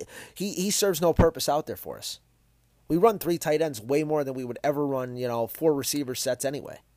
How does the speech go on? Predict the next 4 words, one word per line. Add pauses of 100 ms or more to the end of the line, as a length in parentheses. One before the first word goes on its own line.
(2500)
He's,
it's
just
lost.